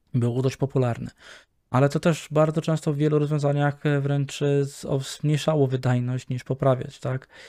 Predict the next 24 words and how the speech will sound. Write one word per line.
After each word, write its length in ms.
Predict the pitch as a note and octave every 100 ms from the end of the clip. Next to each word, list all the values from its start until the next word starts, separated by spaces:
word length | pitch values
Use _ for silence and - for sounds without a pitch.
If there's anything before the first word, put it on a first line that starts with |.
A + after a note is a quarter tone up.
| - _ _ _
E, 200 | A#2+ A#2+
nieraz 220 | B2 C3
było 180 | B2 C3
tak, 140 | C3 B2
że 100 | C3+
niektóre 260 | B2 B2+
gry 140 | A#2+ A#2+
nie 160 | C#3
obsługiwały, 520 | C#3 - C#3 B2 A#2
niektóre 240 | A#2 - C3+
obsługiwały, 460 | - C#3 C3+ C3
czasami 260 | A#2+ B2 B2
uruchomić 420 | B2+ C3 D3+ C#3
to 80 | C3
był 160 | B2+ B2
problem, 360 | B2+ B2+ B2
więc 220 | B2+ B2+
tutaj 240 | - D3+ C#3+
też 240 | D3+ C3+
może 180 | C#3 B2
być 120 | B2
ten 140 | - B2
sam 200 | B2+ A#2+
problem, 400 | B2+ B2 B2+